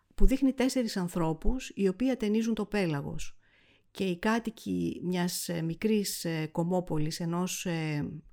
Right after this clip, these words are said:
φερέτρου τουριστικού, του Evelyn Bay, που είναι φανταστικό, έχουν ζητήσει να φτιαχτεί αυτό το γλυπτό,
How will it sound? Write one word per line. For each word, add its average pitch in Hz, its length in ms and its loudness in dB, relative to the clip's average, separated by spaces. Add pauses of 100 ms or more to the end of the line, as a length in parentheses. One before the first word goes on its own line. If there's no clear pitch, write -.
(280)
φερέτρου 175 800 0
τουριστικού, 160 720 -4 (360)
του 196 120 -6
Evelyn 180 460 0
Bay, 160 340 -2
που - 80 -4
είναι 180 100 2
φανταστικό, 175 720 -4 (520)
έχουν 254 260 2
ζητήσει 226 380 0
να 180 60 0
φτιαχτεί 202 440 -4
αυτό 208 300 -4
το 165 600 -4 (380)
γλυπτό, 180 680 0